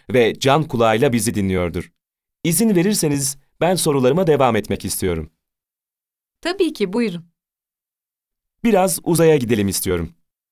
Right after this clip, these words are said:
Speaker 1: Televizyonda görüyoruz. Cisimler veya insanlar havada uçuyor gibi. Yeryüzünde iki elimize kaldıramayacağımız bir taşı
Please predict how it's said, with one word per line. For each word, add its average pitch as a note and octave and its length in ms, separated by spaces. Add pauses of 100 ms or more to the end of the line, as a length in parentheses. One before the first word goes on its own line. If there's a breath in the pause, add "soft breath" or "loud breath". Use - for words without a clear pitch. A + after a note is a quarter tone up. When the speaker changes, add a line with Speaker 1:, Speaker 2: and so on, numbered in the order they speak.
(300)
Speaker 1:
Televizyonda C3 540
görüyoruz. G2+ 560 (340)
Cisimler C#3+ 520
veya B2 240
insanlar A2 580 (180 soft breath)
havada E3 340
uçuyor C#3+ 440
gibi. F#2 260 (760)
Yeryüzünde D#3 640
iki B2+ 300
elimize C#3+ 360
kaldıramayacağımız A2+ 840
bir A2+ 180
taşı G#2 380